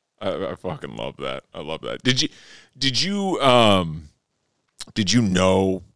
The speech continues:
prior to the start of the year you guys were gonna be good, or especially with, you know,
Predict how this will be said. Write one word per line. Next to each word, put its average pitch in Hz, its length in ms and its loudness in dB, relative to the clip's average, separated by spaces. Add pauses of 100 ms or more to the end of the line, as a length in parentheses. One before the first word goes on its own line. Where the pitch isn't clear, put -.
(120)
prior 92 400 4
to 90 60 -6
the 87 100 -6
start 87 280 0
of 87 60 -8
the 87 60 -8
year 87 280 -4
you 87 120 -6
guys 90 280 0
were 80 60 -8
gonna 87 180 -2
be 90 120 -6
good, 92 540 0
or 87 480 -2
especially 92 480 -2
with, 87 240 -4 (500)
you 90 80 -4
know, 80 120 -4